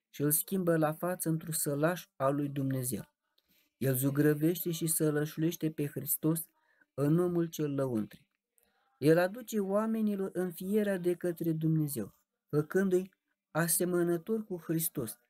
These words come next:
sălășluind în ei însușirile lui Hristos. Oamenii înfiați de Dumnezeu se roagă lui ca unui tată, fiindcă Duhul Sfânt mărturisește în chip cu totul învederat și simțit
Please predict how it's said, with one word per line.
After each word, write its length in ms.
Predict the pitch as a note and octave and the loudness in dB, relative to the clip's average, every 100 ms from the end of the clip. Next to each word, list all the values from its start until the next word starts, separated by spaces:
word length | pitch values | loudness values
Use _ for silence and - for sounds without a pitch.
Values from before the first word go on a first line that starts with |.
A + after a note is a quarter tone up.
| _ _ | _ _
sălășluind 800 | - E3 E3 E3 F3 F#3+ G#3+ A#3 | -4 2 4 4 -2 -4 -4 -2
în 140 | G#3 F#3+ | 0 0
ei 180 | G3+ - | -2 -2
însușirile 840 | F3 F3 F3+ E3 G#3 G#3 E3 C3 | -4 -4 -6 -4 -2 0 -2 -2
lui 180 | A#2+ A#2 | -4 -4
Hristos. 560 | - G#2+ G#2 - G2+ - - _ _ _ _ _ _ _ _ | -4 -6 -6 -6 -8 -8 -14 _ _ _ _ _ _ _ _
Oamenii 480 | - B2 F#3+ G#3+ F#3+ | 4 4 4 2 0
înfiați 420 | F3 D#3+ D#3+ F3+ | -4 0 0 0
de 100 | D#3+ | -2
Dumnezeu 500 | C3+ C#3 C3+ C3 D3+ | -6 -6 -6 -2 0
se 200 | E3 - | 0 0
roagă 340 | C#3+ E3 D#3+ D3+ | 0 0 0 0
lui 180 | D3+ D#3 | 0 -2
ca 140 | D3 | -4
unui 280 | C#3+ C#3 C3+ | -4 -4 -4
tată, 460 | - G#2+ - - _ _ _ _ _ _ | -4 -6 -6 -18 _ _ _ _ _ _
fiindcă 380 | C3 D#3 E3 | -2 2 2
Duhul 420 | D#3 F3+ A3 G3 F3 | 2 0 -2 0 0
Sfânt 440 | - C#3+ A2 - _ _ _ | 0 -2 -4 -6 _ _ _
mărturisește 840 | C3 D#3 D#3+ F3+ F#3+ - A3 G#3+ | 0 0 0 -2 0 0 -2 -2
în 100 | G3 | -4
chip 260 | G3 G#3+ G#3 | -4 -8 -6
cu 120 | F#3+ | -10
totul 420 | E3+ G#3+ G#3+ F3+ E3+ | -4 -4 0 -2 2
învederat 760 | F3 D#3+ E3 D#3 D#3+ E3+ F3+ | 2 4 2 2 2 2 -2
și 140 | E3+ | -6
simțit 600 | D#3+ - C#3+ C#3 - A2 | -8 -4 -4 -4 -8 -8